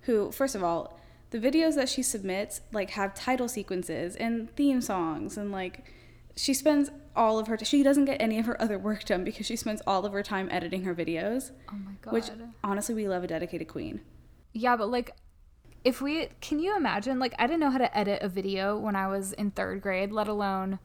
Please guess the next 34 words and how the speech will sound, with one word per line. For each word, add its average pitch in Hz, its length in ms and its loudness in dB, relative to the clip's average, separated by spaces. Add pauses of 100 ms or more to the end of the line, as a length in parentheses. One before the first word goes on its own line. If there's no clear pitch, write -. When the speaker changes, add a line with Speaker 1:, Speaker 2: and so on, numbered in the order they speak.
(300)
Speaker 2:
make 208 280 0
a 202 80 2
video. 180 320 -2
I 196 160 6
had 233 160 6
that 226 160 6
little 214 220 -2
digital 220 440 2
blue 220 320 -2
camera. 196 480 -6
Do 208 120 -6
you 214 60 -4
remember 208 260 -4
that? 240 340 -2 (340)
Speaker 1:
Mm-hmm. 240 460 6
I 233 80 4
re-, 240 200 4
I 240 60 0
feel 285 160 4
like 302 120 2
we, 294 240 2
I 269 120 -2
feel 339 140 2
like 330 140 2
you 294 80 2
could 285 260 0
put - 160 0
some 240 260 -2
little, 226 300 0
like, 196 340 -4 (380)
basic 233 500 -2
edits 185 380 -4
on 175 200 0
them. 170 340 0